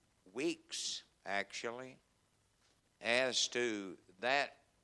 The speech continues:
part of it, because somewhere in that mix is the earth. And somewhere on the earth, you do your breathing, and you do your thing,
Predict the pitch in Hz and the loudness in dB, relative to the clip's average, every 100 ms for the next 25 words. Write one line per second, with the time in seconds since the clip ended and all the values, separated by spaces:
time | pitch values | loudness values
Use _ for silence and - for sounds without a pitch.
0 | - 156 151 101 104 104 - 104 117 110 | -8 -2 0 0 -2 -4 -10 -4 -2 0
1 | - 165 208 208 160 120 107 98 95 92 | 0 0 -2 -2 0 2 2 -2 -2 -4
2 | - 92 101 104 107 - - - _ _ | -4 -6 0 0 -2 -8 -10 -10 _ _
3 | _ _ _ _ - 120 104 104 104 - | _ _ _ _ 0 0 0 -2 -4 -2
4 | 147 117 - _ _ _ _ _ _ _ | -4 -4 -10 _ _ _ _ _ _ _
5 | _ _ _ _ _ _ _ _ _ _ | _ _ _ _ _ _ _ _ _ _
6 | _ _ _ _ _ _ 107 120 104 - | _ _ _ _ _ _ -4 -4 0 2
7 | 175 180 196 175 160 143 143 147 135 131 | 4 2 2 2 4 4 2 0 0 -2
8 | 127 151 165 113 113 - - _ _ _ | 2 2 2 0 -4 -12 -20 _ _ _
9 | _ _ _ _ _ _ _ _ _ _ | _ _ _ _ _ _ _ _ _ _
10 | _ _ _ _ _ 107 139 - _ _ | _ _ _ _ _ -8 -8 -10 _ _
11 | 120 127 123 117 113 143 147 98 82 78 | 0 2 0 -2 0 0 0 -4 -8 -10
12 | 65 71 _ _ _ _ - 113 120 127 | -16 -20 _ _ _ _ -12 -8 2 2
13 | 123 131 123 143 147 127 85 | 4 0 0 -2 -4 -4 -6